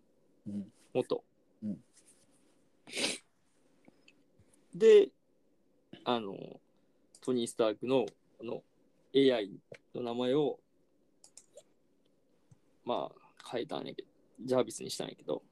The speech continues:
Speaker 2: ジャービスが人間として出てくる作品なんよ。エージェント・カーター。ぜひ見てください。
Speaker 1: はい。
Speaker 2: あと、ランナーウェイズ。
Speaker 1: はい。
Speaker 2: 絶対見てください。
Speaker 1: はい。
Speaker 2: 以上です。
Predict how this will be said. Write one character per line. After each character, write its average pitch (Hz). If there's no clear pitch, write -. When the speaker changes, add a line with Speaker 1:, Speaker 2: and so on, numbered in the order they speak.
Speaker 2:
ジ 135
ャ 143
ー -
ビ 123
ス -
が 113
人 123
間 139
と 135
し 117
て 110
出 110
て -
く 120
る 95
作 -
品 113
な 104
ん -
よ。 -
エ -
ー 120
ジ -
ェ 113
ン -
ト・ 110
カ -
ー -
タ -
ー。 -
ぜ 123
ひ -
見 104
て -
く -
だ -
さ -
い。 -
Speaker 1:
は -
い。 -
Speaker 2:
あ 120
と、 120
ラ 123
ン 120
ナ 104
ー -
ウ -
ェ -
イ 101
ズ。 -
Speaker 1:
は -
い。 -
Speaker 2:
絶 -
対 113
見 110
て -
く -
だ -
さ -
い。 -
Speaker 1:
は -
い。 -
Speaker 2:
以 -
上 -
で -
す。 -